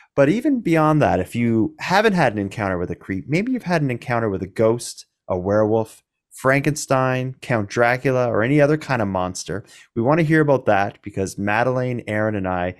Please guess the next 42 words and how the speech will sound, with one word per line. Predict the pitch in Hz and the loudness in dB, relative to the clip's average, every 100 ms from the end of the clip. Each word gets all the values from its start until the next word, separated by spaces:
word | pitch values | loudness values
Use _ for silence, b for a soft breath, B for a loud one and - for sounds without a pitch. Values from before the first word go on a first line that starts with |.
| b b - | b b -4
will | |
be | 107 110 | -2 0
recording | 113 - 185 190 180 175 - | -2 -2 0 2 0 -2 0
our | 101 95 92 | 0 0 -2
Halloween | - 143 147 147 135 | -6 0 2 2 2
episode | 120 117 127 123 107 | 0 -2 -4 -4 -2
very | 101 107 117 | 0 0 0
soon, | 117 - 120 120 120 120 _ - | -4 -6 -6 -6 -6 -10 _ -6
which | 104 | -4
will | 107 104 | -2 -4
include | 101 - 135 127 127 - | -4 -4 -2 -2 -4 -8
a | 113 | -12
collection | - 113 113 123 - 131 120 - _ | -6 0 0 0 -2 -4 -6 -10 _
of | - 82 | -8 -6
encounters | 95 - 107 104 104 90 - _ - | -6 -4 -4 -2 -2 -4 -10 _ -12
with | 85 - | -12 -12
the | |
beyond, | 80 87 90 85 85 85 - _ _ _ | -12 -6 -4 -4 -6 -8 -18 _ _ _
with | - | -20
the | - | -20
paranormal, | - 95 90 87 85 82 82 _ _ _ | -10 -6 -6 -6 -8 -10 -14 _ _ _
with | 92 - | -16 -14
the | - | -12
supernatural. | - 87 85 85 85 - 85 95 _ _ _ _ - | -12 -12 -12 -14 -14 -14 -16 -20 _ _ _ _ -10
And | 87 | -8
I'm | |
getting | 90 92 85 | -6 -6 -6
so | - - 78 | -8 -6 -6
excited | 80 - 80 80 - | -8 -10 -10 -12 -8
for | 92 | -4
that | 80 80 | -4 -4
'cause | 104 | -8
they're | 104 | -6
starting | - - 143 143 | -4 2 2 2
to | 139 | 0
come | 135 127 | 0 0
in | 120 | 0
now | 110 107 104 | 0 0 0
and | 92 | -2
they're | 80 | -6
really | - 82 76 | -6 -10 -10
good. | 60 58 - | -12 -14 -16